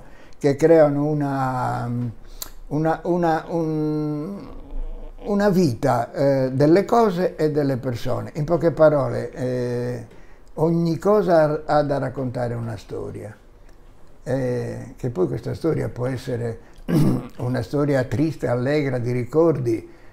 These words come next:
Eh, il, le mie, le mie bagnanti non parlano tra loro,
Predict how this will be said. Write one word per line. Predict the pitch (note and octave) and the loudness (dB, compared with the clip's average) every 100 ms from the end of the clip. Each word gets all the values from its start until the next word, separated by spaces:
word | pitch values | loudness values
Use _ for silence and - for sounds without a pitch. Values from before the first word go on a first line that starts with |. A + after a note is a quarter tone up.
| - | -14
Eh, | D3+ B2+ B2+ B2 B2 | -8 -4 -2 -4 -4
il, | A#2+ C3 C3+ B2 B2 - - | -6 -6 -8 -12 -14 -16 -14
le | - C#3+ | -4 -2
mie, | D3+ D3+ D3+ D3 | 0 2 0 0
le | - D3 | -2 -2
mie | D#3 D#3+ | 2 4
bagnanti | D3+ D#3 E3 F#3 D#3+ D3+ | 4 4 6 4 4 2
non | C#3 C#3+ D3 C#3+ C#3 C3+ C3 C3 | 2 2 2 0 0 0 -2 0
parlano | C3+ A2+ A2 A2+ G#2+ | 0 0 -2 -6 -6
tra | G#2+ A2+ | -6 -4
loro, | A2+ A2 G#2+ A2+ C3 | -2 -4 -4 -4 -4